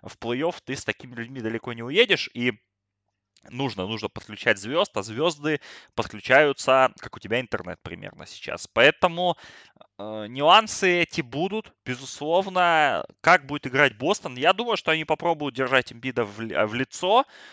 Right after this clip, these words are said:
но обязательно будут издваивания и даже страивания. И, по сути, Брэд Стивенс, ну, ему нужно решить, да, насколько он верит в Ричардсона, в, э, Ш-, Харриса, в Каркмаза,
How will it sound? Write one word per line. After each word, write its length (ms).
но 160
обязательно 640
будут 420
издваивания 760
и 60
даже 260
страивания. 840
И, 40
по 140
сути, 320
Брэд 280
Стивенс, 500
ну, 80
ему 180
нужно 280
решить, 360
да, 160
насколько 600
он 320
верит 600
в 420
Ричардсона, 920
в, 640
э, 300
Ш-, 160
Харриса, 580
в 140
Каркмаза, 800